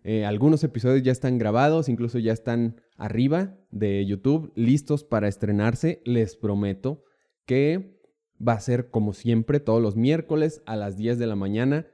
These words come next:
sin falta. Ya saben que aquí no, no le quedamos mal a la raza ni a los patrocinadores,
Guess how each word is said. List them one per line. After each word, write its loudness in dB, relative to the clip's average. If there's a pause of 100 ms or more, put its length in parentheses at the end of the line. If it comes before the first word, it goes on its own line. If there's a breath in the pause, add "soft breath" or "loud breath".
(100)
sin -6
falta. 0 (340 soft breath)
Ya -10
saben 0
que -2
aquí -2
no, 0 (360)
no 2
le 2
quedamos -4
mal 0
a -4
la 0
raza -6
ni -2
a -2
los -4
patrocinadores, -4